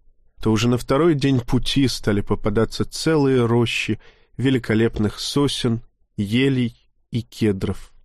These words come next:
В этих зарослях сновало немало зверья и птиц, но, увы, без лука охотиться на них было проблематично.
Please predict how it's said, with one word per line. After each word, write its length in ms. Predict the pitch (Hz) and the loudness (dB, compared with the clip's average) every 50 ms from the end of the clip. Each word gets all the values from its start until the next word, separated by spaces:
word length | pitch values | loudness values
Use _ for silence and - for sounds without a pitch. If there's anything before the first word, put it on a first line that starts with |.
| _ - - - - - - - | _ -20 -20 -20 -20 -20 -12 -4
В 100 | - 127 | 0 2
этих 300 | 139 165 156 - 151 131 | 2 2 2 2 0 0
зарослях 560 | 120 113 135 143 131 127 - - 131 117 - - | 2 2 2 2 2 2 0 0 0 -2 -2 -2
сновало 600 | - - 120 110 107 110 127 127 123 120 107 - - - - _ - _ _ _ _ | -4 -2 0 2 2 4 4 4 4 2 0 -2 -8 -18 -20 _ -20 _ _ _ _
немало 480 | 117 117 117 113 120 135 151 151 131 | 0 2 4 4 4 4 4 4 2
зверья 560 | 117 107 110 107 113 107 107 104 110 107 104 104 | 2 2 2 0 2 2 2 2 2 2 2 2
и 40 | |
птиц, 560 | 101 - - - - 113 101 - - - - - - - - - - - - - | 0 -2 -8 -4 -2 -2 -4 -4 -8 -16 -18 -20 -20 -20 -20 -20 -20 -20 -4 -2
но, 200 | 117 117 113 113 | 0 2 4 4
увы, 380 | 113 113 113 127 160 175 156 - - _ _ _ | 2 2 2 2 2 2 0 -2 -8 _ _ _
без 360 | - 113 107 117 113 101 - | -6 -2 0 2 0 2 0
лука 420 | 120 135 165 185 - - - 151 147 | 0 2 2 0 0 2 2 2 2
охотиться 600 | 131 - - 143 139 - - 110 - - - 120 | 0 0 0 0 0 0 -2 -8 -8 -2 0 0
на 120 | 117 117 | 2 2
них 220 | 113 113 104 107 | 2 2 0 -2
было 300 | 104 107 123 127 127 120 | -2 0 0 2 2 0
проблематично. 1040 | 113 - - 120 110 110 113 117 113 113 110 - - - 107 - - - - 98 - | 0 0 0 0 2 2 2 2 2 2 2 0 -2 -6 -6 -6 -6 -8 -8 -10 -10